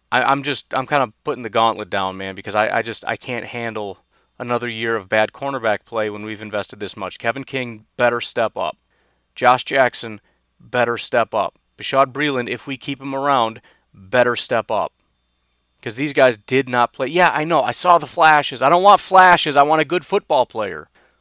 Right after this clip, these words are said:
"Well, you didn't see Bashaud Breeland with that pick, man?" Yeah, I saw it. So what? Lots of garbage cornerbacks got picks. It doesn't mean anything to me. He had a good game once. Great.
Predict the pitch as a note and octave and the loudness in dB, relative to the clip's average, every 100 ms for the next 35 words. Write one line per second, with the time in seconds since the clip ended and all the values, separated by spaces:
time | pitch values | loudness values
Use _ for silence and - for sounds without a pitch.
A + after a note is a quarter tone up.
0 | _ G3+ E3+ F#3+ G#3+ - A#3+ G3 - A#3+ | _ 2 2 0 -4 -4 -6 -6 -2 2
1 | A3+ F#3+ A#3+ A#3 A#3 A3+ A#3 - - C4+ | 2 0 -4 -2 -2 0 -2 -2 -6 -6
2 | - C4+ C4+ C#4 D4+ D#4+ - _ _ _ | -2 0 2 2 0 -2 -6 _ _ _
3 | - A#3 - B3+ B3 - A#3+ G#3+ A3+ C4 | 0 0 6 8 8 4 -2 -2 0 2
4 | E3 - - F#3+ A3 - A3+ D3+ C3+ E3+ | 0 -4 -2 4 6 6 -2 -6 2 4
5 | F3 E3 - F#3 E3+ D#3 D3+ - D#3 C#3+ | 4 0 -8 -6 -2 0 0 0 -4 -4
6 | - D3+ A#2+ - - _ _ - G3+ A#3 | -4 -4 -4 -10 -16 _ _ -10 -2 0
7 | A3 A3 A3 A#3 A3+ G3+ D3 A#2+ F2+ - | 0 0 0 2 2 -2 -4 -6 -8 -16
8 | _ _ _ _ _ _ - G3+ G3 A3 | _ _ _ _ _ _ 4 6 6 2
9 | F3 G#3 A3 G3 E3 A2 - - G#3 G#3+ | 0 0 0 0 0 0 -4 -2 0 2
10 | D#3 | 0